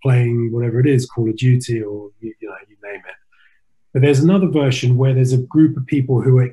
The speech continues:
gamers and they're sat in the same room, and the, the, each turn takes a relatively short amount of time.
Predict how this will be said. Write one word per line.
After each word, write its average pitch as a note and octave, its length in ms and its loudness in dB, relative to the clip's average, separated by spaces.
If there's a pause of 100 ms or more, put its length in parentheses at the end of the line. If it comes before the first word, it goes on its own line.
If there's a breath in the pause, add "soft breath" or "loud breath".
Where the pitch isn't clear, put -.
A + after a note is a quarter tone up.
(120)
gamers C#3+ 540 0
and A2+ 100 -6
they're A#2 80 -6
sat C3+ 360 -8
in B2+ 100 -2
the B2 60 -2
same B2+ 480 -2
room, A2+ 380 -4 (720)
and C3 220 2
the, B2 160 -6 (200)
the, C3+ 280 -2
each F3+ 400 -2
turn A2 840 -4 (300)
takes C#3 500 -4
a B2 100 -2
relatively C3+ 540 0
short B2+ 380 0
amount A#2+ 260 -4
of G#2+ 80 -18
time. G#2 420 -8